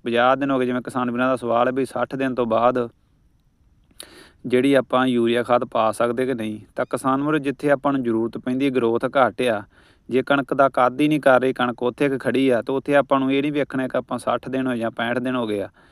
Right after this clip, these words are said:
ਤਾਂ ਉੱਥੇ ਤੁਹਾਨੂੰ ਯੂਰੀਆ ਪਾਉਣੀ ਪਵੇਗੀ। ਜੇਕਰ ਆਪਣੀ ਕਣਕ ਦੀ ਗਰੋਥ ਚੰਗੀ ਆ, ਲਗਭਗ ਆਪਾਂ ਕਹਿ ਸਕਦੇ ਹਾਂ, ਜਦੋਂ ਆਪਣੀ ਸੱਠ ਪੈਂਹਠ ਦਿਨ ਦੀ ਕਣਕ ਹੋ ਜਾਂਦੀ ਆ,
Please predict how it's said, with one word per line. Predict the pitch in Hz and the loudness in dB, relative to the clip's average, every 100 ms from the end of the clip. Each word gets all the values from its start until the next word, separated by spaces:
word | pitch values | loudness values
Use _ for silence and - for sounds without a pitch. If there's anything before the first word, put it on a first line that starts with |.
| - _ - | -20 _ -6
ਤਾਂ | 135 | -4
ਉੱਥੇ | 135 160 | -2 -2
ਤੁਹਾਨੂੰ | 151 151 143 | 0 0 0
ਯੂਰੀਆ | 127 120 131 | 0 0 0
ਪਾਉਣੀ | 135 123 113 | 0 -2 -4
ਪਵੇਗੀ। | 113 120 120 107 101 - _ _ _ - | -2 -2 -2 -4 -6 -12 _ _ _ -4
ਜੇਕਰ | 117 120 143 | -2 2 4
ਆਪਣੀ | 143 - 143 | 4 2 -2
ਕਣਕ | 139 135 143 | -2 -2 -2
ਦੀ | 139 143 | 0 0
ਗਰੋਥ | 127 120 120 127 | 2 0 0 -2
ਚੰਗੀ | 131 120 117 135 | -2 -2 0 2
ਆ, | 135 123 123 _ - _ _ 117 | 4 2 -2 _ -20 _ _ 2
ਲਗਭਗ | 123 120 131 131 | 2 2 2 2
ਆਪਾਂ | 131 135 120 | 2 2 0
ਕਹਿ | 123 131 | 0 0
ਸਕਦੇ | 143 139 135 | 0 0 0
ਹਾਂ, | |
ਜਦੋਂ | 135 131 | 2 0
ਆਪਣੀ | 123 127 | -2 -6
ਸੱਠ | 131 123 135 | -2 -4 -4
ਪੈਂਹਠ | 131 135 | -4 -2
ਦਿਨ | 135 139 | -2 -2
ਦੀ | 135 | -2
ਕਣਕ | 127 120 113 | -2 -4 -4
ਹੋ | 135 | -4
ਜਾਂਦੀ | 127 110 104 120 | -2 -4 -4 -2
ਆ, | 110 | -2